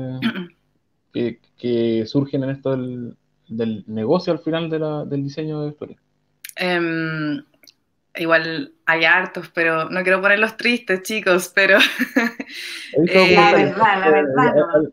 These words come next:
Speaker 3: ¿no?
Speaker 2: sí, algo adelante, algo adelante.
Speaker 3: Para,
Speaker 1: ¿Han visto
Speaker 3: para
Speaker 1: la verdad?
Speaker 3: ayudarnos a generar conciencia también, así que
Speaker 2: Sí.
Speaker 1: Sí. Em, a ver,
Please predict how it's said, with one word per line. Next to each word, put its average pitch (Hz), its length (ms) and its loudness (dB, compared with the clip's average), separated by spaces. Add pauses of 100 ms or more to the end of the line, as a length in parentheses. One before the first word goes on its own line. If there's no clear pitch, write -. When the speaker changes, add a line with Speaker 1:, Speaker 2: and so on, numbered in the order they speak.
Speaker 3:
¿no? 117 140 -10
Speaker 2:
sí, 135 260 -2
algo 156 200 4
adelante, 151 480 2
algo 135 180 0
adelante. 131 280 0
Speaker 3:
Para, 233 180 6
Speaker 1:
¿Han 208 80 4
visto - 180 -2
Speaker 3:
para 214 120 4
Speaker 1:
la 208 80 2
verdad? 220 100 0
Speaker 3:
ayudarnos 262 400 0
a 247 120 2
generar 240 460 0
conciencia 381 520 -4
también, 370 340 -4
así 233 240 -10
que 196 260 -12 (440)
Speaker 2:
Sí. - 0 -
Speaker 1:
Sí. 202 480 -6 (500)
Em, 190 800 2 (1000)
a 175 160 4
ver, 202 420 0